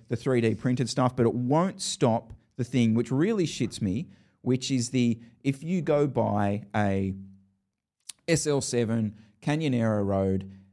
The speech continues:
it's not the one that Mathieu van der Poel rode. It's just not. Full stop. And, but, and here's, here's the thing. It's always been that way. It's always been, like, Matt Pantani had his own frames built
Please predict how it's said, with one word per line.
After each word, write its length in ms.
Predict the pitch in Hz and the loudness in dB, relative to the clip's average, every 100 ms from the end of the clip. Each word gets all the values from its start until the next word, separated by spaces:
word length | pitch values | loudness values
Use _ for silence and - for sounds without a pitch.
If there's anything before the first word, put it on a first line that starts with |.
| _ _ _ _ _ _ | _ _ _ _ _ _
it's 180 | 127 - | -2 2
not 380 | 131 147 143 117 | 4 4 2 2
the 100 | 120 | 4
one 520 | 110 107 104 101 101 | 4 2 2 0 -2
that 160 | - 113 | -4 0
Mathieu 380 | 110 101 113 98 | 0 0 -2 -2
van 220 | 95 98 | 0 -2
der 60 | - | -6
Poel 360 | - 90 95 - _ _ _ | -6 -6 -6 -12 _ _ _
rode. 360 | 92 90 98 - _ - | -8 -8 -10 -16 _ -6
It's 160 | - | -6
just 260 | - 120 - | -2 -2 -2
not. 180 | 92 - - _ _ - | -6 -8 -18 _ _ -6
Full 120 | 101 | -6
stop. 280 | - - - _ _ _ _ _ _ _ 165 | -6 -14 -16 _ _ _ _ _ _ _ -2
And, 60 | |
but, 180 | 175 - - | -2 -2 2
and 100 | 220 | 2
here's, 160 | 214 - - | 2 -4 -2
here's 180 | 214 | 0
the 80 | 190 | 2
thing. 180 | 196 - | 0 0
It's 120 | 156 - | -2 4
always 380 | 240 254 202 | 6 8 6
been 220 | 175 175 156 | 4 2 2
that 140 | - | 2
way. 280 | 120 92 95 - _ _ _ | 2 2 -2 -12 _ _ _
It's 160 | 185 214 | 0 4
always 260 | 240 208 | 6 6
been, 160 | 180 170 | 2 2
like, 220 | 143 - - _ 156 | 2 0 -10 _ -4
Matt 380 | 190 - - | -4 -4 -8
Pantani 600 | - 196 196 196 220 175 135 | 0 2 4 4 4 2 2
had 160 | 170 | 2
his 140 | 165 151 | 2 2
own 320 | 185 190 175 | 4 2 2
frames 540 | - 190 202 165 131 | -2 -2 0 0 -2
built 420 | - 202 147 - | 2 2 2 -2